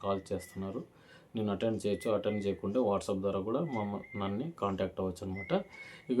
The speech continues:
చూసుకున్నట్లయితే మనకు చాలామంది రైతులు మొక్కజొన్న వైపు కూడా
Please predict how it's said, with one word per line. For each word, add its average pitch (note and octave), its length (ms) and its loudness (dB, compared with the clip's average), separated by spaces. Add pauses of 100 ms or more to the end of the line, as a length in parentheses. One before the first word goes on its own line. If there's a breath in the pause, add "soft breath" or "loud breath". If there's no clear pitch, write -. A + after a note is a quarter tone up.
(120)
చూసుకున్నట్లయితే D3+ 800 6 (260)
మనకు A2+ 720 6 (680 soft breath)
చాలామంది C3 440 10
రైతులు A#2+ 580 8
మొక్కజొన్న G#2 500 2
వైపు G#2+ 220 4
కూడా G#2+ 320 4